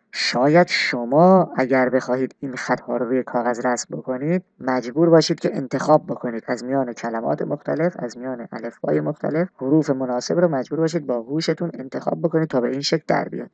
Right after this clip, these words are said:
ولی شاید او الان این کار رو انجام نمی‌دهد. این مطلب مهمی است. شاید شما یک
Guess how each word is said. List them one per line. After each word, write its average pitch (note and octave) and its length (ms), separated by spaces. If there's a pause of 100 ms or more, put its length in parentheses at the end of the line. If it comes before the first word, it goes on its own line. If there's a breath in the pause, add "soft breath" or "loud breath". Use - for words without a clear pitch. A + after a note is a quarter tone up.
ولی E3+ 180
شاید G3 880
او G3+ 300
الان D3 500
این E3 180
کار F3 280
رو F3 160
انجام D3 460
نمی‌دهد. D3+ 680 (140)
این D#3+ 260
مطلب C#3 280
مهمی C3 400
است. - 260 (300)
شاید B2+ 460
شما B2 240
یک D3 160